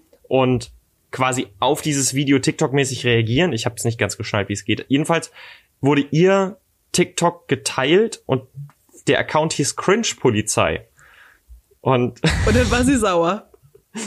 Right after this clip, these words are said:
Speaker 1: Ja, und ich fand das mega witzig. Also ich fand das so,
Speaker 2: Aber war's
Speaker 1: warum
Speaker 2: cringy?
Speaker 1: stellt sie das noch?
Speaker 2: War ihr
Speaker 1: Es,
Speaker 2: Video?
Speaker 1: es war halt, es ist immer hart cringe. Es ist genau dieses Zeug mit diesen,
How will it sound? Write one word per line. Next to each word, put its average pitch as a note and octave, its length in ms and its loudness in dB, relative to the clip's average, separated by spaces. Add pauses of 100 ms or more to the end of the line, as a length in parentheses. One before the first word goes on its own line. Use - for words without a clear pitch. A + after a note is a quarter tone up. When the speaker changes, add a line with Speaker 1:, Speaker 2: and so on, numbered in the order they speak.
(140)
Speaker 1:
Ja, B2+ 500 2
und B2+ 80 2
ich B2 140 -2
fand B2 160 0
das A2 120 0
mega A#2 320 2
witzig. G#2+ 320 -2
Also C3+ 160 0
ich D3+ 80 -4
fand F3+ 160 -4
das D3+ 120 -2
so, D3 180 2 (140)
Speaker 2:
Aber G#3+ 240 -2
war's G3 260 -2
Speaker 1:
warum - 160 0 (100)
Speaker 2:
cringy? E4+ 40 4
Speaker 1:
stellt F4 260 2
sie F3+ 100 -2
das - 200 -4
noch? F3 100 -2
Speaker 2:
War A3 180 -4
ihr C4+ 140 0
Speaker 1:
Es, D4 140 2
Speaker 2:
Video? C#4+ 100 2
Speaker 1:
es - 160 -2
war A#2 140 -2
halt, C3 260 -2
es A#2+ 160 -2
ist B2 140 -4
immer B2+ 380 2
hart G#2+ 200 -2
cringe. G2 300 -4
Es C3+ 80 -2
ist D3+ 120 -2
genau C#3 280 0
dieses B2+ 340 -2
Zeug A#2+ 280 0
mit A#2+ 120 0
diesen, A2+ 240 -2